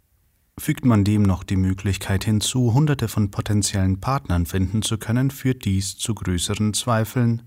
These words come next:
und Unschlüssigkeit. Unter Christen gibt es einen weiteren Verzögerungsfaktor,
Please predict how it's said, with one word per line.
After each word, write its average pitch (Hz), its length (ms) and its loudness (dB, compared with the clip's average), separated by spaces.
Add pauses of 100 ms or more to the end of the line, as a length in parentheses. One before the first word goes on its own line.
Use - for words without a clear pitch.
(160)
und 147 400 -2
Unschlüssigkeit. 92 1120 -2 (1000)
Unter 101 240 2
Christen - 680 -2 (100)
gibt - 260 -4
es - 160 -4
einen 131 320 0
weiteren 107 540 2
Verzögerungsfaktor, 95 1300 -2